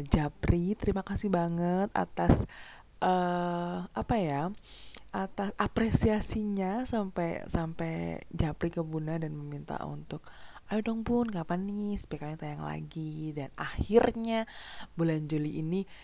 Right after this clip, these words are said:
naik lagi lah Speak Up. Untuk menemani Bunda semua, mungkin yang sedang melakukan kegiatan atau aktivitas di rumah, karena kita bakalan,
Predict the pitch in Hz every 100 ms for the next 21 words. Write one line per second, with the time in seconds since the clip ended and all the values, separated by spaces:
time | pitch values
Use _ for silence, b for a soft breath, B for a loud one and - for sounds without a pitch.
0 | B B B - - - - - - -
1 | - 185 190 196 185 - 165 156 147 156
2 | 147 135 123 - - - 147 - 135 120
3 | 117 - 143 - 147 143 143 143 139 135
4 | 147 - 147 147 151 170 247 277 175 156
5 | 156 - 143 143 143 147 147 139 143 139
6 | - 156 196 202 - - - 156 151 -
7 | 151 - 160 156 151 143 151 185 269 -
8 | B B - - - 156 151 151 151 147
9 | - 156 156 156 - - 147 143 156 156
10 | 160